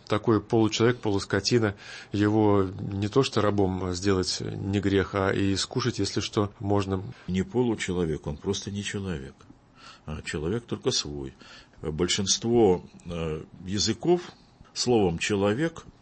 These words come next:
Speaker 2: люди обозначают только соплеменников. Само название какого-то народа в переводе с, ну, древнейших языков, так это, это, это и называются люди. Вот у славян «людины», да,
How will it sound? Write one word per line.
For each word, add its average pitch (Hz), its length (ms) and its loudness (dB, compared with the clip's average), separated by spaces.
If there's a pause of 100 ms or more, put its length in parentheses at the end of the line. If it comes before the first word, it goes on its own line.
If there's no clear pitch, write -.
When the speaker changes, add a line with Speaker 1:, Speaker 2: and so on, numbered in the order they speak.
Speaker 2:
люди 92 460 -4 (240)
обозначают 90 640 -2
только - 220 -8
соплеменников. 73 760 -8 (240)
Само 110 360 2
название 98 760 2 (160)
какого-то 87 500 -4
народа 107 300 -4
в 82 60 -6
переводе 87 520 0
с, - 220 -14 (360)
ну, 101 160 -4
древнейших 92 600 -2 (560)
языков, 80 380 -8
так - 220 -4
это, - 140 -8
это, 95 520 0 (240)
это 117 300 4
и 80 360 2 (360)
называются 82 640 0
люди. 95 400 0
Вот 85 240 -4
у 95 40 -4
славян 98 400 0
«людины», 95 720 0 (120)
да, 104 280 -4